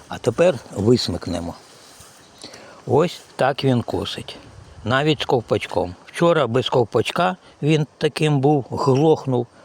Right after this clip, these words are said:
Так, зараз знайду одуванчика. Він вчора заглох навіть на одуванчику. А ну ковпачок, як він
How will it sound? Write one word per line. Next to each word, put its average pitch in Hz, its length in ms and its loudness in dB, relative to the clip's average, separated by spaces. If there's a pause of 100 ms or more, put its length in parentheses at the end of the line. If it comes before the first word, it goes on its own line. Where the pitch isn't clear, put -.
(300)
Так, 113 240 -2
зараз 135 320 2
знайду 123 300 4
одуванчика. 107 760 2
Він 135 180 4
вчора 143 400 0 (560)
заглох 131 680 0
навіть 123 400 2
на 123 120 2
одуванчику. 101 800 -2 (560)
А 120 100 0
ну 139 160 4
ковпачок, 131 840 0
як 110 380 0
він 104 200 -4